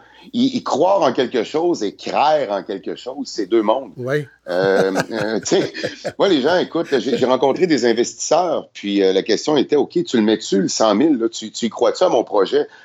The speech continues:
Speaker 1: Ah, moi, c'est sûr, euh, j'y crois. » « OK, maintenant, es-tu prêt à mettre ta maison en jeu sur mon projet ? » Et là, il disait non. OK, ben,
Speaker 2: Oui, oui,
Speaker 1: jusqu'à
Speaker 2: oui.
Speaker 1: où tu crois ? Tu sais, moi, ça, on, écoute, pour partir ma compagnie de production, euh, ça m'a obligé à aller travailler un an dans le Grand Nord avec, euh,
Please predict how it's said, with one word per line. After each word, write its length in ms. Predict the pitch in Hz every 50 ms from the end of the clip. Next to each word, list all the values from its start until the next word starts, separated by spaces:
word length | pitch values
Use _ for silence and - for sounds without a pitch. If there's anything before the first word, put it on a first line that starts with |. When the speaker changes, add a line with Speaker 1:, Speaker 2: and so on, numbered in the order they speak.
| _ -
Speaker 1:
Ah, 140 | - 123 104
moi, 120 | 110 131
c'est 180 | - - 123 107
sûr, 340 | - - 160 160 135 101 90
euh, 180 | 98 95 95
j'y 180 | 90 - 135 131
crois. » « 340 | - 110 127 151 170 - - _ _ -
OK, 180 | 92 - - - 151 - - - _ _ _ _ _ -
maintenant, 340 | 92 98 98 - 143 160 156
es-tu 220 | 123 104 - -
prêt 140 | - - -
à 40 | 170
mettre 180 | 117 113 113 -
ta 100 | 107 101
maison 340 | 104 101 90 113 110 107
en 140 | 101 98 92
jeu 180 | 80 - 165 156
sur 140 | - 110 92
mon 140 | 92 92
projet ? » 380 | 87 - - 82 78 101 113 82
Et 60 | 78 82
là, 80 | 101
il 60 | 113
disait 200 | - 80 92 87
non. 220 | 85 107 131 135 131 - _ _ _ _ _ - - - _ _ - -
OK, 140 | - -
ben, 180 | 147 139 117 101
Speaker 2:
Oui, 60 | -
oui, 80 | 165 165
Speaker 1:
jusqu'à 320 | 160 151 123 110 110 110 -
Speaker 2:
oui. 80 | 143 170
Speaker 1:
où 60 | 160
tu 140 | - - -
crois ? 280 | - - 170 180 113
Tu 580 | - - - - - - - - _ - - 170
sais, 60 | 170
moi, 160 | 143 151 185
ça, 320 | 185 - 147 120 117 113 101
on, 120 | 113 113 107
écoute, 280 | 104 - 160 156 156
pour 140 | - 127 120
partir 260 | - 135 110 - -
ma 100 | 170 151
compagnie 340 | 131 139 127 - 113 120 151
de 60 | 147
production, 760 | - 123 113 87 101 95 - - - 143 165 175 175 165 131
euh, 200 | 104 101 98 92 -
ça 180 | - - - 202
m'a 100 | 214 220
obligé 340 | - - 208 196 175 151
à 40 | 151
aller 120 | 127 113 107
travailler 480 | - 110 104 98 104 104 117 139 135 -
un 260 | 139 139 135 127 117 123
an 120 | 143 147
dans 120 | 131 107
le 60 | 101 92
Grand 220 | 92 95 98 92
Nord 360 | 98 110 135 147 151 139 104 95
avec, 320 | 90 90 101 95 - -
euh, 160 | 92 90 90